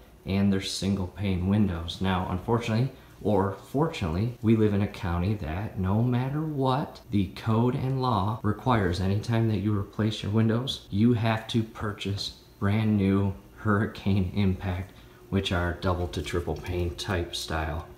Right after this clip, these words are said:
windows. So a little more expensive than your single pane windows. However, when this project is all done, we will not only have operating and user-friendly style windows, we will have our brand new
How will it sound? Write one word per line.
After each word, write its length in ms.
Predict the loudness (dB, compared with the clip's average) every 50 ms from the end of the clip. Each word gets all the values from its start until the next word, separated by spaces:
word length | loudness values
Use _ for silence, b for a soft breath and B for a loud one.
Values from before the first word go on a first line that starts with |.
| -12 -6
windows. 540 | -4 -2 -2 -2 -2 -4 -4 -4 -4 -4
So 320 | -2 -2 0 -2 -2 -4 B B B B B B B B B B
a 40 | 0
little 140 | 2 4 4
more 160 | 6 6 4
expensive 580 | 4 2 0 0 0 2 2 2 0 -2 -2 -2
than 180 | 0 0 0 2
your 100 | 0 -2
single 380 | -4 -2 2 2 2 2 2
pane 340 | -2 -2 0 0 2 2 2
windows. 380 | 4 4 4 4 2 0 0 -4
However, 760 | -2 -2 0 0 0 -2 -4 -4 -4 0 0 0 0 0 -2 -8 -4
when 140 | 2 4 4
this 120 | 4 4 2
project 480 | 0 0 0 0 2 0 -2 0 0
is 140 | -2 2 2
all 180 | 2 2 2 0
done, 400 | 2 2 2 4 4 2 4 4
we 100 | 4 4
will 140 | 4 4
not 260 | 2 2 2 2 0 0 0
only 280 | 2 4 4 4 4
have 280 | 2 2 0 -2 -2 -2
operating 680 | -2 0 0 0 -2 -2 0 0 2 2 2 2 2 2 2
and 200 | 2 2 4 6
user-friendly 720 | 6 6 6 4 0 -4 -4 0 2 4 4 4 4 2 0
style 420 | -2 -2 -2 0 2 2 2 0 0
windows, 560 | 2 2 2 2 2 2 2 0 -2 -4 B B B B B B 0
we 140 | 2 4
will 200 | 4 4 2 0
have 340 | 0 0 -2 -2 -2 -2 -2
our 140 | -4 -4 -4
brand 440 | -4 -4 -2 -2 0 0 0 2 2
new 340 | 2 2 2 0 0 -2